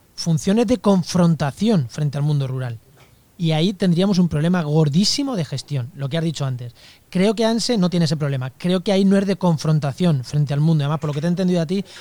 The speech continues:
no me parece de confrontación de anse frente a los terre-, terratenientes, frente a los agricultores, frente a los especuladores. No, creo que ahí es de, mm, intentar trabajar todos juntos, pero si se abre la veda a ir a la confrontación,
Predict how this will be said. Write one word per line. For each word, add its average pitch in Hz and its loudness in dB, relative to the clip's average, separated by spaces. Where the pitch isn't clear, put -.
no 170 4
me 196 2
parece 196 0
de 185 0
confrontación 175 2
de 165 2
anse 175 0
frente 175 -2
a 160 2
los 160 0
terre-, 156 -6
terratenientes, 151 2
frente 160 0
a - 2
los 151 2
agricultores, 147 -2
frente 156 -4
a - -4
los 151 -2
especuladores. 160 0
No, 165 2
creo 180 0
que 185 0
ahí 202 2
es 208 0
de, 214 -2
mm, 156 0
intentar 165 -2
trabajar 170 0
todos 170 -2
juntos, 190 -4
pero 170 -2
si - -6
se 165 -6
abre 180 -2
la 214 -2
veda 165 -4
a 156 -6
ir 175 2
a 185 4
la 208 2
confrontación, 165 -2